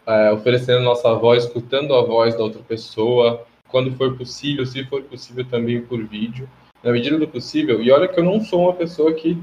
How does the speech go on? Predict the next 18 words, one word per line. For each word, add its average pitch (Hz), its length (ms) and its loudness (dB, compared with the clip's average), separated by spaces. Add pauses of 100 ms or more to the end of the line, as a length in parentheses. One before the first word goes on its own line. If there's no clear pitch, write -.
gosta 131 300 2
de - 60 -10
chamada 120 300 0
de 120 140 -10
vídeo, 117 340 -4
nem 117 180 0
de, 151 200 -8
de 127 420 -6 (140)
ficar 113 160 -2
falando 117 280 0
por 127 180 -2
áudio 107 360 2
no 113 100 0
WhatsApp, 101 480 -2
por 92 120 -8
exemplo, 98 360 -8
tá? - 240 -4 (560)
Mas 117 680 2